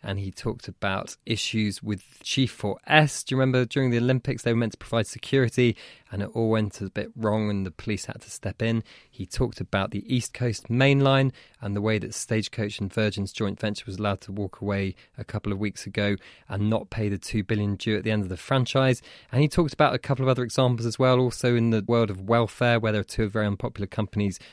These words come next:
doing the welfare tests. And I think there are these legitimate questions about whether P F I payments, certainly in the early schemes, were too generous to the private sector, the questions about whether Carillion was allowed to take out too much in dividends,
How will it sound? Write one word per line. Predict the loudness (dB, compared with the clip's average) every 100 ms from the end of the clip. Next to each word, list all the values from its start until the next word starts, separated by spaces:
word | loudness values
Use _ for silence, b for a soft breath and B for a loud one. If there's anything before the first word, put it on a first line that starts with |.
| B _
doing | 0 2
the | -2 -6
welfare | 0 0 2 0 -2
tests. | -2 0 0 0 -10 -14 B B B B 2
And | 6
I | 6
think | 6 4 2 0 -10 _ _
there | 4 6
are | 8
these | 6 2 0
legitimate | 0 2 -2 -4
questions | 0 0 0 -2
about | 0 0 2
whether | 2 2
P | -2 -4 -2
F | 0
I | 0 -2
payments, | -2 -2 -2 -4
certainly | -2 -2 0 0
in | 2 2
the | 0 0
early | 0 2 0
schemes, | -4 0 2 0 -4 B B -6
were | -6
too | -4 -6
generous | -2 0 0 -2
to |
the | -12
private | -4 -4 -4
sector, | -6 -6 -4 -2 -2
the | -2
questions | -4 -4 -6 -4
about | -4 -4
whether | -6
Carillion | -6 -2 0 2 2
was | 0
allowed | 0 -2
to | -6
take | -8 -6 -4
out | -6 -4
too | -4
much | -4 -4
in | -8 0
dividends, | 0 4 2 2